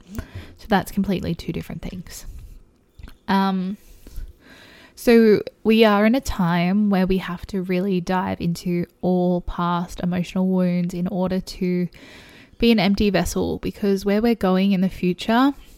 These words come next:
there's actually this movie coming out <laughs> and it's all the guys have their thoughts outside of themselves. And this is kind of the place we're going. We're going to get to a place, not where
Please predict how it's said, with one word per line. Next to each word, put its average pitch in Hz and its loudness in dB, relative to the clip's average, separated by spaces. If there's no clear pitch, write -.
there's 226 -4
actually 202 -2
this 233 0
movie 196 2
coming 196 -2
out 190 0
<laughs> 190 4
and 214 10
it's - -4
all 214 6
the 226 4
guys 190 4
have 202 -6
their 190 2
thoughts 190 0
outside 190 0
of 202 -6
themselves. 262 -4
And 220 4
this 220 2
is 254 -6
kind 285 2
of 277 -4
the 254 0
place 202 0
we're 196 2
going. 175 0
We're 175 0
going 185 0
to - -8
get - -2
to 196 0
a 190 0
place, 180 -2
not 196 -2
where 226 0